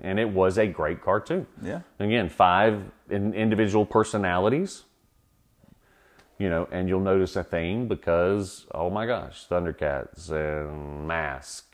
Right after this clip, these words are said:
Speaker 1: and Silverhawks, and
Speaker 2: Mm-hmm.
Speaker 1: it was always a team
Speaker 2: Yeah.
Speaker 1: with they, where they brought their own thing to the team.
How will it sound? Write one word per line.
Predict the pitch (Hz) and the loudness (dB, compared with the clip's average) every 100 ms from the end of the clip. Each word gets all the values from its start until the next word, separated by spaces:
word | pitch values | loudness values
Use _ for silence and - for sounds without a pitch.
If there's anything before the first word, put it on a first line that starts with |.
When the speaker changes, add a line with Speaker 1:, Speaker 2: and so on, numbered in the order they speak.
| _ - | _ -8
Speaker 1:
and | 80 78 78 76 76 73 73 73 | -4 -4 -4 -4 -6 -6 -8 -10
Silverhawks, | - 92 80 78 73 69 - - - | -4 -4 -2 -4 -2 -4 -6 -14 -12
and | 90 85 85 | -8 -6 -6
Speaker 2:
Mm-hmm. | - - _ | -10 -20 _
Speaker 1:
it | 95 | 0
was | 87 98 | 2 6
always | 101 98 | 8 6
a | 87 | 2
team | - - 131 104 80 76 - | -2 2 2 4 0 -6 -8
Speaker 2:
Yeah. | 87 82 - | -8 -8 -4
Speaker 1:
with | 90 87 | -2 2
they, | 87 | 0
where | 82 95 | 2 2
they | 90 | 2
brought | 80 101 92 | 2 2 2
their | 87 82 | 0 -2
own | 87 85 78 | -2 -4 -6
thing | 92 85 76 76 | -8 -8 -8 -8
to | 80 | -8
the | 73 71 | -6 -8
team. | - 76 | -6 -6